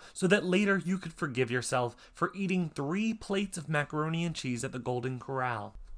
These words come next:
Because I liked a girl, and because I was very stupid, I agreed to go to chastity camp. The camp, of course, was not called chastity camp, but instead,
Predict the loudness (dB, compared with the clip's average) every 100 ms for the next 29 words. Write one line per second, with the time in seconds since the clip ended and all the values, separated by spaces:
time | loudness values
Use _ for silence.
0 | -8 0 2 4 6 6 6 2 0 -10
1 | 0 2 4 2 0 -8 -12 -2 0 4
2 | 4 4 4 2 4 2 0 2 4 6
3 | 4 0 -2 -4 -8 -2 -2 -2 -6 -12
4 | -20 -20 2 6 6 6 0 2 2 4
5 | 6 6 2 -4 -20 -2 0 0 -4 -6
6 | -4 -4 -6 -8 -14 -16 -18 -20 -20 -20
7 | -4 2 6 6 4 6 6 6 4 -2
8 | 4 4 4 -2 0 8 10 10 8 2
9 | -10 -20 -2 2 4 2 -2 -2 -4 -4
10 | -2 -2 0 4 6 4